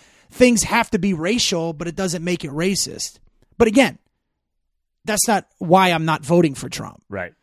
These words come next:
Speaker 1: I'm not voting for him 'cause he has failed businesses. I'm not voting for him because, like I said, the guy is, an, uh,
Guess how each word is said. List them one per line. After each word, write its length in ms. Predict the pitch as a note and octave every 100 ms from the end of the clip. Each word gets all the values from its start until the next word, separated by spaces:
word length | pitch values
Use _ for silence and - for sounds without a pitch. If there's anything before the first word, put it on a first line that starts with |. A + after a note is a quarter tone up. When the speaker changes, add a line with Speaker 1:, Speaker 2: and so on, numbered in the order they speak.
| _ _ _ -
Speaker 1:
I'm 220 | E3+ F3+
not 160 | G3 D#3+
voting 280 | F3 G3
for 140 | F3+ F3+
him 100 | D#3+
'cause 140 | E3
he 80 | F3
has 240 | F3+ G3
failed 280 | - E3+ C#3
businesses. 440 | C#3 C3+ C3 B2+ -
I'm 80 | F3+
not 140 | F3+
voting 260 | D3+ G3+ G#3
for 160 | E3+
him 220 | D#3+ D#3
because, 420 | D#3 D3+ D#3+ D3+ D#3
like 160 | D#3+
I 80 | D#3+
said, 320 | - G3 D#3
the 80 | C#3
guy 540 | B2+ B2+ B2+ C3+ D3 -
is, 640 | C#3+ C#3 C3+ C3+ - - _ _ _ _ _ _ _ _
an, 200 | D3+ D3 -
uh, 200 | D3